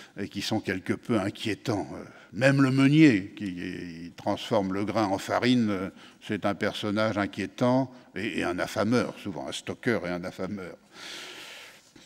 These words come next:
En outre, les teinturiers, eux, euh, sont des tricheurs. Ils vendent comme solides des couleurs qu'ils ne, qu'ils ne sont pas. Par exemple,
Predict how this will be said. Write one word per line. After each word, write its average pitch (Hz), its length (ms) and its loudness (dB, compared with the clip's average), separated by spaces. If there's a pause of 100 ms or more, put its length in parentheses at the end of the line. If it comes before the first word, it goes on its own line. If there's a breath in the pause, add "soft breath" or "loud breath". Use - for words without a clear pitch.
(160 loud breath)
En 135 140 8
outre, 185 280 8
les 143 120 8
teinturiers, 160 640 8
eux, 175 460 8
euh, 117 360 -2
sont 123 340 4
des 123 140 6
tricheurs. 123 760 4 (160)
Ils 110 200 0
vendent 123 420 6
comme 113 220 2
solides 131 520 2
des 107 120 2
couleurs 135 500 4
qu'ils 120 160 0
ne, 117 180 2 (240)
qu'ils 117 120 0
ne 110 80 0
sont 135 200 2
pas. 113 200 2
Par 98 140 0
exemple, 104 260 0